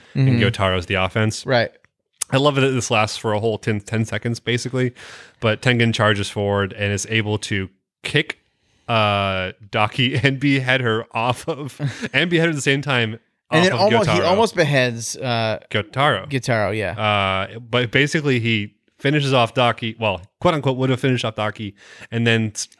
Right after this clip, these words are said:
Speaker 2: swings his blade at Gyotaro, who backs up, and then he grabs just the very tip of his blade <laughs> on
Speaker 1: Right.
Speaker 2: one end to extend his length, right?
Speaker 1: Yeah.
Speaker 2: Uh, but
Speaker 1: And it
Speaker 2: unfor-
Speaker 1: gets, like, a slit of his
Speaker 2: s-,
Speaker 1: neck, but not
Speaker 2: yeah.
Speaker 1: the whole thing.
Speaker 2: But Gyotaro's able to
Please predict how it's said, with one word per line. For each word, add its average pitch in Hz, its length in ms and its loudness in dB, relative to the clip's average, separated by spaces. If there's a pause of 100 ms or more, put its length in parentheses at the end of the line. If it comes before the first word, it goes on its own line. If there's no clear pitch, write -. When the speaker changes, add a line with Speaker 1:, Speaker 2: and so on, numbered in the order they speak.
(120)
Speaker 2:
swings 139 300 2
his 131 100 2
blade 120 260 4
at 113 120 0
Gyotaro, 113 520 0
who 101 80 -6
backs 101 400 -4
up, 104 240 -2 (320)
and 110 100 -2
then 120 120 2
he 113 180 2 (1300)
grabs 135 440 2
just 143 280 0
the 139 80 -2
very 151 340 2
tip 165 280 -4
of 143 100 -8
his 127 120 -2
blade 131 480 2 (280)
<laughs> - 260 -20
on 131 120 0
Speaker 1:
Right. 127 120 4
Speaker 2:
one 143 140 2
end 123 320 0
to 123 240 -4
extend 131 360 -6
his 113 140 -4
length, 110 300 -2 (160)
right? 117 220 0
Speaker 1:
Yeah. 107 280 2 (420)
Speaker 2:
Uh, 104 280 2
but 107 120 0
Speaker 1:
And 139 140 4
it 135 60 2
Speaker 2:
unfor- - 20 -4
Speaker 1:
gets, 156 180 4
like, 135 140 2
a 135 120 2
slit 147 720 0
of 147 140 4
his 131 140 2
Speaker 2:
s-, - 20 -8
Speaker 1:
neck, 123 240 0
but 123 100 -2
not 123 80 2
Speaker 2:
yeah. 113 100 4
Speaker 1:
the 117 40 0
whole 117 240 -2
thing. 110 340 -4
Speaker 2:
But 120 140 0
Gyotaro's 120 340 2
able 104 160 0
to 101 100 -2